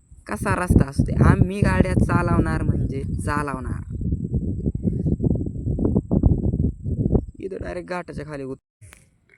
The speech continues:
एकदाचा घाट उतरून खालच्या सपाट रस्त्याला लागलो बा, तेव्हा बरं वाटलं जीवाला का नाही.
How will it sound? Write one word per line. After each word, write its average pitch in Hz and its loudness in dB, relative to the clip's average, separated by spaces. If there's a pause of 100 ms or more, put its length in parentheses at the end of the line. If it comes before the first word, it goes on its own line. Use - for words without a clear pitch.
(180)
एकदाचा 147 4
घाट 135 -2
उतरून 135 -2 (680)
खालच्या 139 -2
सपाट - -6
रस्त्याला 147 -2
लागलो 139 2
बा, 127 0 (320)
तेव्हा 156 0
बरं 139 2
वाटलं 135 0
जीवाला 127 -2
का 131 -6
नाही. 131 -6